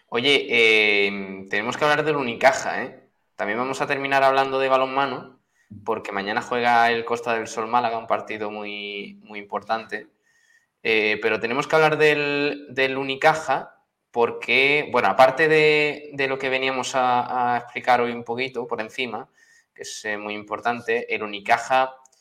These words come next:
ha informado de que se abren los bares del Carpena, eh, para los partidos del,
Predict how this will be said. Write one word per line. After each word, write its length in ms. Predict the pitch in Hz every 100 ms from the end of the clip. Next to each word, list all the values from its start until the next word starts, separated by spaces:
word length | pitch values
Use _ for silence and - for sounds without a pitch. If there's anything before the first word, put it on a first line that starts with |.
| _ _ _ _
ha 140 | - 123
informado 1080 | 123 120 127 123 127 131 127 143 160 - -
de 320 | 120 123 127
que 640 | - 135 143 143 135 120 113
se 200 | - 110
abren 600 | 113 127 147 147 143 131
los 440 | 120 - 117 107
bares 260 | 107 131 139
del 220 | 143 135
Carpena, 640 | 123 110 107 135 123 95 _ _ _ _ _ _ _ _ -
eh, 400 | 104 104 98 98
para 160 | 95
los 160 | 104 104
partidos 420 | 110 107 113 117
del, 640 | 113 113 110 110 110 107